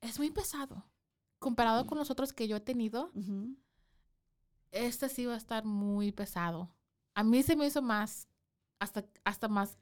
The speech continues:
Speaker 1: de las poquianchis. It's really
Speaker 2: Ok.
Speaker 1: dark. Yeah.
Speaker 2: Es, tien-, está muy, muy oscuro este caso, sí.
Speaker 1: Yeah, it's, hay mucha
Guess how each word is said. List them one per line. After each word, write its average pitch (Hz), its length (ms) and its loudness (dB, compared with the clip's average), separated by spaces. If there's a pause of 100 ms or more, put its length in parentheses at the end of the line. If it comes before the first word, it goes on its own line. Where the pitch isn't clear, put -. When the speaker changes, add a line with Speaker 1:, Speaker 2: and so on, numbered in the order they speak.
(120)
Speaker 1:
de 277 100 -2
las 247 240 -4
poquianchis. 196 800 -4 (580)
It's 202 240 -10
really 190 160 -6
Speaker 2:
Ok. 185 60 -4
Speaker 1:
dark. 196 380 -6 (120)
Yeah. 208 420 -10 (380)
Speaker 2:
Es, 214 160 -4 (120)
tien-, 208 220 -4
está 208 160 -4
muy, 208 160 0
muy 208 200 -2
oscuro 202 340 -8
este 202 200 -12
caso, 190 240 -10
sí. 220 60 -2
Speaker 1:
Yeah, 185 440 0
it's, 214 320 -6 (200)
hay 226 180 0
mucha 277 1000 0